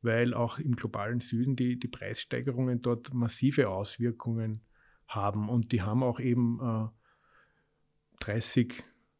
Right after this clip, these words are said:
vierzig Prozent Haushaltseinkommen, die sie ausgeben müssen für, für die Lebensmittel. Und es ist einfach, die Zahlen sind ganz eindeutig.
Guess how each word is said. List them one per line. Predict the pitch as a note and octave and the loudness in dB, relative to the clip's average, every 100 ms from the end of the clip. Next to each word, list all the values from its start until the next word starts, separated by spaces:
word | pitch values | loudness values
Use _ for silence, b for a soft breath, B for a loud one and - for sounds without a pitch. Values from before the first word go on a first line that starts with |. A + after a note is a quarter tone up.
| _ _ | _ _
vierzig | - C3 B2 C3 | -4 -4 0 -2
Prozent | C3 B2+ - A#2+ A#2+ | 2 2 4 2 2
Haushaltseinkommen, | A#2+ A#2+ B2+ - A#2 A#2+ - B2 A#2+ | 0 0 -2 -4 -6 -6 -2 0 2
die | B2 | 0
sie | B2 | 0
ausgeben | A#2 A#2+ - B2 | -2 -4 2 2
müssen | B2 A#2+ - A#2 | 4 2 0 -4
für, | - A#2+ A#2+ | 0 -2 -2
für | B2 A#2 | -2 0
die | A#2+ | 2
Lebensmittel. | A2+ A#2+ A2+ B2+ C3 | 2 2 4 2 2
Und | B2 A#2+ | 2 2
es | A#2 | 0
ist | A#2 | 0
einfach, | A#2+ A#2+ A#2 | -2 -2 -2
die | C3 | -4
Zahlen | A#2+ F#2 G#2 B2 | -2 -4 -2 0
sind | C3+ A#2+ | 0 0
ganz | B2 B2 | 0 0
eindeutig. | A#2+ A2+ A#2+ G2 B2 - C#3 - | 0 -2 -2 -2 -2 0 0 -2